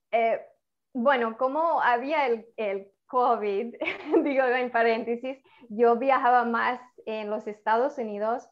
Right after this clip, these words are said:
porque no podía volar. Usaba mi, mi tarjeta Marriott Bonvoy, y Elvis va a poner el link abajo en las notas.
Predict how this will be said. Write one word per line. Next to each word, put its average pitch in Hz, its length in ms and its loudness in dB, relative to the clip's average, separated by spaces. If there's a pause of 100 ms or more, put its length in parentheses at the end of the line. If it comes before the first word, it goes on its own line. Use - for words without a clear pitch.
porque 214 340 -8
no 202 180 -10
podía 226 380 2
volar. 190 460 -4 (640)
Usaba 247 960 0
mi, 233 520 -2
mi 226 140 -2
tarjeta 240 640 2
Marriott 233 720 4
Bonvoy, 220 720 0 (720)
y 202 640 -6
Elvis 233 360 -2
va 220 80 4
a 220 100 2
poner 214 280 -2
el 214 180 0
link 247 400 -2 (420)
abajo 208 600 0
en 202 120 -4
las 254 220 0
notas. 240 500 0